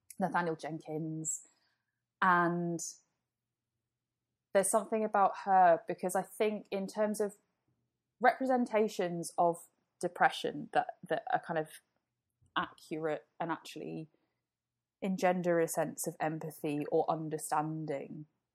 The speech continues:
for it as a disease are few and far between. Sort of slight, slight tangent,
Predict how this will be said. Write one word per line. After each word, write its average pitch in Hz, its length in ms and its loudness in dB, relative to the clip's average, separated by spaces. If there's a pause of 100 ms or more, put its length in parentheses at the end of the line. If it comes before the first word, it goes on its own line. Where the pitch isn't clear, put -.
(160)
for 160 300 2
it 139 260 -8
as 151 160 -2
a 151 60 -4
disease 143 640 -4
are 160 60 -4
few 170 300 0
and 156 200 -4
far 151 240 2
between. 147 580 -2 (840)
Sort - 180 -2
of - 60 -8
slight, 170 360 2 (640)
slight 165 300 4
tangent, 147 500 -2